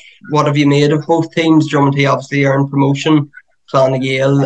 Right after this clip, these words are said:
um, have been, had a brilliant championship run. They're unbeaten in the championship. So, suppose what you, what have you made of the two teams?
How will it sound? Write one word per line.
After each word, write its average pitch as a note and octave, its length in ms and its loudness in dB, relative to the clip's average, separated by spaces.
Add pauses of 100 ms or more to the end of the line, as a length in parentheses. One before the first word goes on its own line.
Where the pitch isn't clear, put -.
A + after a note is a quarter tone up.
um, C3 300 -2
have B2+ 220 -4
been, C3+ 180 -2
had C3 160 -4
a C3 40 -6
brilliant C#3 360 0
championship C#3+ 460 -2
run. D3 240 2
They're C#3+ 100 2
unbeaten C#3 400 0
in D3 80 2
the D3 100 -2
championship. D3 640 -2
So, C#3 280 -10 (360)
suppose D#3 200 2
what D#3 160 2
you, C#3+ 160 -4
what D#3+ 160 0
have D3 100 -6
you C#3+ 100 0
made C#3 180 0
of D3+ 60 -2
the D3+ 60 -4
two D#3 140 -2
teams? D#3 380 -2